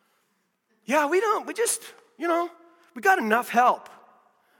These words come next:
Like, we don't say that stuff. Pastors, we don't say that stuff. We want, we want people to help, and, and if that's something you're gifted at doing, then,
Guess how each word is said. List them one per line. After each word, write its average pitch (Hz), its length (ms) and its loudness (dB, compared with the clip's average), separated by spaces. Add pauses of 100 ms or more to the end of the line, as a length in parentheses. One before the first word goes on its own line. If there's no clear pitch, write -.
(2750)
Like, 208 280 0 (1500)
we 185 80 -2
don't 330 180 -2
say 240 200 0
that 156 200 -2
stuff. 104 300 -8
Pastors, 180 380 -6
we 170 80 -10
don't 269 140 -12
say 202 120 -4
that 127 180 -8
stuff. - 260 -18 (1800)
We 220 120 -4
want, 311 440 -2
we 330 80 -4
want 370 260 -2
people 349 300 -6
to 349 80 -8
help, 302 320 -6
and, 226 160 -4 (240)
and 254 120 -2
if 262 140 -4
that's 311 180 0
something 320 280 -4
you're 285 80 -6
gifted 277 320 -10
at 285 140 -10
doing, 285 260 -8
then, 269 160 -10